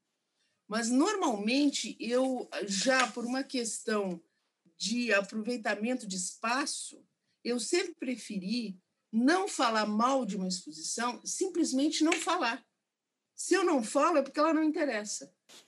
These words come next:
Quando eu falo, é pra destacar as coisas boas, especialmente se o artista é jovem.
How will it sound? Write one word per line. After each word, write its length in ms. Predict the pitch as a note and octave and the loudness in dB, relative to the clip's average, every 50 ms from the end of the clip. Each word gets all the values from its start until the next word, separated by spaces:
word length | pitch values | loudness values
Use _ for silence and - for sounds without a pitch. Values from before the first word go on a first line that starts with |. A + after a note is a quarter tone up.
| _ _ _ _ _ - | _ _ _ _ _ 2
Quando 240 | D4 F4 F#4+ E4+ D#4+ | 4 4 4 6 4
eu 120 | E4+ A3 | 2 2
falo, 580 | G#3+ - - A#3 B3 C#4+ D#4+ C#4+ A3+ F#3+ - _ - | 0 0 2 4 4 4 4 2 0 -4 -10 _ -6
é 100 | - G#3+ | -4 -4
pra 560 | G#3 G#3 - A#3 A3+ A3 A3+ A#3+ C4 D4+ D4+ _ _ _ - F#3 | -4 -2 -4 -2 0 2 2 2 2 0 -2 _ _ _ -10 -6
destacar 760 | F#3+ F#3+ G3+ D4+ F4 - - - C4 - - - C4 B3+ C#4 | -2 2 2 2 2 0 0 0 -2 -2 0 0 0 0 0
as 120 | C#4+ - | 0 0
coisas 340 | - C#4 C#4 C#4 D4 C4+ A#3 | 0 0 0 0 0 -2 -2
boas, 540 | A3 F#3+ A3 A3 G#3 F3+ C#3+ C#3+ - - _ - - - - - | -4 -2 2 2 2 2 0 -6 -10 -14 _ -20 -20 -16 -4 2
especialmente 1080 | C4+ E4+ G4+ - - - - C4+ B3+ - - B3 G3 F#3+ F#3+ G#3+ B3 D4+ D#4+ D#4 - | 2 2 2 2 -2 -4 -4 -4 -4 -2 -2 -2 -2 -2 -2 0 2 2 2 2 0
se 160 | - - C#4+ | -2 -2 0
o 80 | C#4 C4 | 2 2
artista 460 | B3+ A3+ A3 - B3 A3+ - - C4+ | 2 0 -2 -6 -6 -6 -4 -4 -4
é 60 | C4 | -4
jovem. 520 | A3+ G#3+ G3 F#3 F3+ E3 - D#3+ D3 D3+ | -2 -2 0 0 0 -2 -4 -10 -16 -18